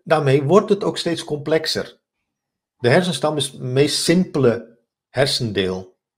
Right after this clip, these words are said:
De, de, de kleine hersenen zijn al wat complexer. En als we in de grote hersenen komen, ja, dat wordt echt complex. Dus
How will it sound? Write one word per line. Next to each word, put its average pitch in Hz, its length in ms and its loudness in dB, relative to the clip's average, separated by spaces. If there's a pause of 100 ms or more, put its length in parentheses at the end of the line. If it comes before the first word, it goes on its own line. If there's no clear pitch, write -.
(120)
De, 120 420 -4 (440)
de, 120 380 -8
de 123 220 2
kleine 160 300 2
hersenen 127 420 -2
zijn 120 260 -4
al 120 260 0
wat 113 260 -2
complexer. 120 640 -4
En 107 100 -8
als 117 120 -6
we 135 60 -6
in 120 80 -2
de 117 60 0
grote 156 360 0
hersenen 131 360 -2
komen, 120 320 -2 (400)
ja, 135 160 4
dat 120 180 0
wordt 139 420 0
echt - 560 -4 (800)
complex. 117 840 -2
Dus 123 160 -8